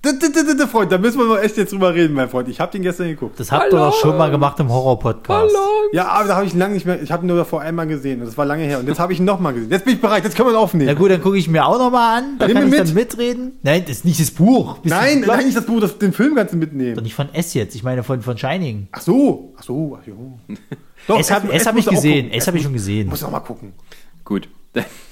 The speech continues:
Speaker 3: dann würde ich sagen, äh, vielen Dank an dieser Stelle.
Speaker 1: Ja.
Speaker 3: Ein bisschen kürzerer Podcast, aber wie gesagt, es gibt einen zweiten Teil und, äh,
Speaker 1: Ja.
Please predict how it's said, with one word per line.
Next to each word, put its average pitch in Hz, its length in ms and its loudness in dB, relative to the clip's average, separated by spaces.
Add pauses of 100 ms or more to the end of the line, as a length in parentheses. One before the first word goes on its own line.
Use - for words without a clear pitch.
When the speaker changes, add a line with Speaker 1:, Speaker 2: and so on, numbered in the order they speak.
(160)
Speaker 3:
dann 139 180 -10
würde 107 120 -8
ich 104 60 -12
sagen, 95 320 -4
äh, 104 140 0
vielen 202 200 -4
Dank 254 180 -4
an 214 80 -4
dieser 196 180 -4
Stelle. 202 280 -4
Speaker 1:
Ja. 185 320 -2
Speaker 3:
Ein 143 60 -8
bisschen 135 200 -10
kürzerer 156 300 -4
Podcast, 143 420 -4
aber 165 180 -4
wie 135 80 -2
gesagt, 120 240 -4
es - 80 -20
gibt - 180 -14
einen 95 160 -6
zweiten 110 320 -6
Teil 90 240 -4
und, 98 360 -6
äh, 90 260 -2
Speaker 1:
Ja. 82 40 -6